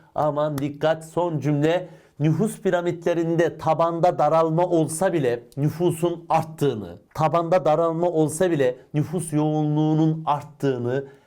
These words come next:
her zaman bilelim, bilelim arkadaşlarım. Değerli arkadaşlarım, ünitemizin sonuna geldik. Allah'a emanet olun.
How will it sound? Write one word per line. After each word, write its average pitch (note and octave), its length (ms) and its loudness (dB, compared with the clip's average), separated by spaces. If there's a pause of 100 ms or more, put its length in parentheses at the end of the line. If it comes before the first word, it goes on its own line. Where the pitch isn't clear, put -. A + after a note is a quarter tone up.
(140)
her E3 220 0
zaman C3 500 -4 (180)
bilelim, A#2 720 -2
bilelim A#2+ 1040 -2
arkadaşlarım. G#2+ 680 -2 (300)
Değerli A3 220 4
arkadaşlarım, F3 560 0 (400)
ünitemizin G3+ 480 0
sonuna G3 300 0
geldik. D#3+ 420 0 (420)
Allah'a D#3 340 0
emanet D3+ 380 -2
olun. A2 240 -6